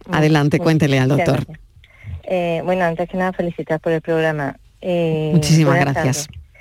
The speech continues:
Speaker 2: Mire, y yo le quería preguntar al doctor, yo tengo una hija que tiene, bueno, va a cumplir ahora veinticuatro años,
Speaker 1: Ujú.
Speaker 2: y desde que era muy pequeña,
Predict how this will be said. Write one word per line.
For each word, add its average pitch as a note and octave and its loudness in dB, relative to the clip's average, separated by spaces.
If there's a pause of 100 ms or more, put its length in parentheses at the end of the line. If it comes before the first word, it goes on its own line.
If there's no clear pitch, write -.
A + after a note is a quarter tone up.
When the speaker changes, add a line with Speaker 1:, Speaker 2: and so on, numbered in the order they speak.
(520)
Speaker 2:
Mire, F3+ 0
y E3+ -4
yo E3+ 2
le F3+ -2
quería G#3+ -2
preguntar G3 -2
al F3 -6
doctor, D#3 -6 (140)
yo F3 -2
tengo G3+ -2
una G3+ -2
hija G#3 -2
que F#3 -4
tiene, F3+ -2
bueno, E3 -2 (100)
va E3 2
a - -12
cumplir E3 -2
ahora E3+ 2
veinticuatro D#3+ -6
años, G3 -4
Speaker 1:
Ujú. D#3 2
Speaker 2:
y F#3 -2
desde D#3+ -2
que D#3 -4
era E3+ 0
muy F3 -2
pequeña, F3+ -4